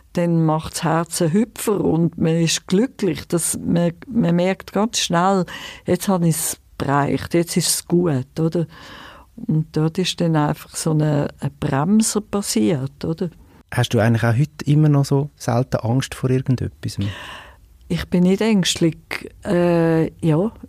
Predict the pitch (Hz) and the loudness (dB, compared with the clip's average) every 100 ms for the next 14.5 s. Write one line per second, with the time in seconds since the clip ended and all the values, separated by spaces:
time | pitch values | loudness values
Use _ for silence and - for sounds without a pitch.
0 | - - 175 - 185 185 175 - 180 180 | -12 -4 -2 0 0 0 0 -2 -2 0
1 | 202 202 196 185 196 - 190 - - 165 | 0 2 2 2 0 -2 -8 -10 -2 0
2 | 175 202 - 202 208 190 - - - - | 2 0 0 2 2 0 -8 -14 -14 -14
3 | - - 190 190 190 - - 180 185 185 | -18 -2 2 2 0 -8 -4 0 0 2
4 | 180 - - - 180 214 - - 208 208 | 0 -2 -6 -4 0 0 0 0 0 2
5 | 175 - - - - - 185 175 190 185 | -2 -6 -14 -14 -14 -2 0 2 2 2
6 | 180 180 175 - - - - - - 165 | 2 0 -2 -2 -2 -4 -8 -4 -2 -2
7 | 214 - - - - - 185 202 185 185 | -6 -12 -20 -20 -8 0 2 2 2 0
8 | 175 180 180 185 208 214 - 208 185 185 | 2 2 2 2 0 -4 -4 -2 0 0
9 | 185 - - - - - - - 160 190 | -2 -8 -18 -18 -20 -20 -16 -8 -2 2
10 | 196 185 - - 175 202 202 202 190 190 | 2 2 0 -2 0 2 4 2 2 0
11 | 196 180 190 - 160 151 170 180 - - | 0 -2 -4 -4 -2 0 2 2 0 2
12 | 165 185 - 185 175 170 - - - - | 2 2 -2 0 -2 -4 -12 -16 -16 -18
13 | - - - 202 202 196 - - 190 175 | -20 -6 0 2 2 -2 -6 -4 2 2
14 | 175 226 - - | 2 -2 -4 -8